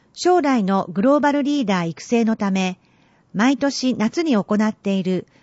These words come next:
参加費無料のプログラムです。二十人の高校生を米国へ派遣する渡米プログラムと、十六人の日本へ招待された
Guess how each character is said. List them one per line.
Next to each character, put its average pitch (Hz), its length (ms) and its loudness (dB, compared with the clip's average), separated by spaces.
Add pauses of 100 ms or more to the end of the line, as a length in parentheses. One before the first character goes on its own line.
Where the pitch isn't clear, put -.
(120)
参 262 260 0
加 277 120 0
費 220 180 -2
無 185 120 2
料 262 260 4
の 247 260 2
プ 214 100 -4
ロ 254 120 2
グ 262 100 -2
ラ 254 100 2
ム 196 80 -2
で 170 160 -4
す。 - 200 -20 (2000)
二 254 160 0
十 349 220 -2
人 302 200 -2
の 208 120 -2
高 254 260 -4
校 262 220 -4
生 190 280 -6
を 185 220 -6 (300)
米 285 200 0
国 285 320 -6
へ 269 60 -2
派 233 220 -8
遣 247 260 -4
す 233 160 -8
る 220 220 -4 (200)
渡 220 140 -6
米 320 240 -4
プ 320 160 -8
ロ 311 100 -2
グ 311 100 -6
ラ 294 100 -4
ム 202 120 -6
と、 180 280 -8 (400)
十 320 220 -2
六 349 260 -4
人 254 240 -4
の 196 220 -6 (220)
日 240 160 -2
本 370 280 -4
へ 240 60 -2
招 285 280 -6
待 208 240 -6
さ 196 160 -10
れ 190 120 -8
た 185 260 -6